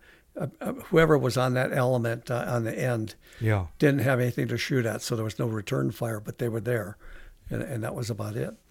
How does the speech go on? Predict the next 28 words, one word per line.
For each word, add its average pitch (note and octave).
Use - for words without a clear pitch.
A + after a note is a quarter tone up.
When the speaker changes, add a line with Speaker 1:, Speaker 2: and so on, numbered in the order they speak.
Speaker 2:
So -
is A#2
that C#3+
where B2+
the B2
enemy C3
broke B2+
contact B2
and G#2
retreated A#2+
down A#2
the A2
road? A#2
Speaker 1:
Yeah. B2+
Um, C3
Speaker 2:
And A2+
the G2
third C3
platoon B2
was A2
moved A#2
out, A#2
and G#2+
then, A#2
uh, G#2+
at G#2+
some D3
point G#2